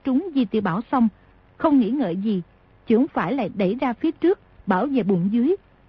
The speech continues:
Đột nhiên, chưởng tâm lạnh buốt. Kế đó, bụng dưới đau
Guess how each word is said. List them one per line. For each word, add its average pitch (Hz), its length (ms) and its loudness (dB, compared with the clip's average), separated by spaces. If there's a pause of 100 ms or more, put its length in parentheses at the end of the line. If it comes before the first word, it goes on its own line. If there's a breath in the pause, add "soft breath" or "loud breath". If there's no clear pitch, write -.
(180)
Đột 226 260 2
nhiên, 277 220 4 (300)
chưởng 220 200 0
tâm 240 300 -4
lạnh 185 260 -4
buốt. 339 200 2 (640)
Kế 240 140 2
đó, 240 320 -6 (280)
bụng 190 280 2
dưới 220 220 -2
đau 240 240 -2